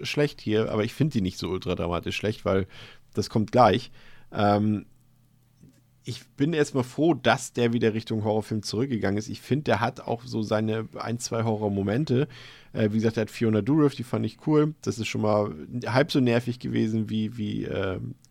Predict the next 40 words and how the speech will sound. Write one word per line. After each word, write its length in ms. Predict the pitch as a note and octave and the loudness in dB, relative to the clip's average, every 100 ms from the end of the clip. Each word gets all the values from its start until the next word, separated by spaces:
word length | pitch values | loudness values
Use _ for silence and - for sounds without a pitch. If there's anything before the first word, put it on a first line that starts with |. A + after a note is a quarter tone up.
| - | -20
äh, 280 | - - - - - - F#2 | -14 -10 -10 -12 -16 -12 -10
äh, 60 | - | -6
Chucky 380 | G#2+ - A2 | -4 -2 -2
und, 240 | G2+ G2+ F#2+ | -2 -4 -4
und, 320 | G2+ F#2+ - | -6 -6 -6
äh, 160 | - G2 | -6 -2
Tiffany 420 | C#3+ C#3 C#3 B2+ | -2 0 0 0
in 80 | A#2 | -2
den 160 | A2+ | -2
letzten 260 | A2 - A2 | -4 -4 -2
beiden 180 | A2 A2 | 0 0
Filmen. 260 | A2+ A2 - - - - - - - | 0 0 -2 -16 -20 -20 -20 -18 -2
Und 480 | A2 A2 G#2 - | 2 4 2 -2
den 100 | A#2 | 0
Ansatz, 640 | G2 A2+ A2 F#2+ - - - _ _ _ _ - | 4 4 6 4 2 -8 -10 _ _ _ _ -2
den 440 | G#2+ A#2+ A#2+ - - | 2 4 4 0 -10
verstehe 640 | - - G#2+ - C3+ D3 D#3 | -18 -2 -2 2 2 2 0
ich, 180 | D#3 | -2
den, 300 | - A2+ A2+ | -2 -2 -2
äh, 160 | - - - - | -8 -12 -14 -6
finde 220 | B2+ A2+ | -2 -2
ich 120 | A#2 | -2
auch 160 | G2 - | -6 0
gut. 300 | B2+ E3+ - - - - _ - _ _ - | 2 2 -2 -20 -20 -20 _ -20 _ _ -4
Aber 200 | G#2 A2 | 2 2
die 100 | A2+ | 2
Umsetzung 440 | A#2 A2+ A2+ A#2+ | 0 0 -2 -4
ist 180 | A2+ - | -6 0
halt 240 | A2 A2 - | 2 2 -2
zum 160 | G#2 | -6
Teil 300 | - G#2 G#2+ | 2 2 2
eben 180 | G#2 G2 | -2 -4
am 140 | G#2 | -2
Budget 360 | F#2+ F#2+ A2 A#2+ | -2 0 0 2
gescheitert 680 | A#2+ - A2 A2 G#2+ A2 - | 0 0 0 0 0 0 -4
und, 320 | F#2+ G2 G2 | -6 -4 -4
und 240 | - F#2+ - | -6 -6 -6
zum 180 | - | -8
anderen 240 | - G2 G2 | -6 -4 -2
Teil 380 | G2+ F#2 F#2+ | 2 2 2